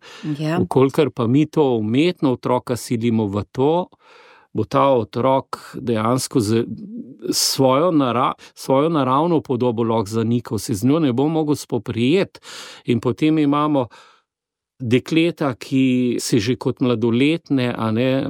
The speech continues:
Speaker 2: podajo na pot lepotnih operacij, ne vem česa vse, a ne.
Speaker 1: Ja.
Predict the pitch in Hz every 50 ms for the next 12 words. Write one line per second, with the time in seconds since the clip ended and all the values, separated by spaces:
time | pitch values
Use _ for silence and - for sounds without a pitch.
0 | 104 104 - - 127 107 123 117 117 117 120 131 135 123 120 117 104 - - 131
1 | 131 127 117 - _ - - - - - 110 107 110 - 127 123 123 - - 147
2 | 131 - - 131 - - 135 113 113 110 107 107 - - - 110 104 107 107 104
3 | 104 95 - 113 101 - - - 104 92 - - 110 107 95 104 104 104 131 139
4 | 143 147 151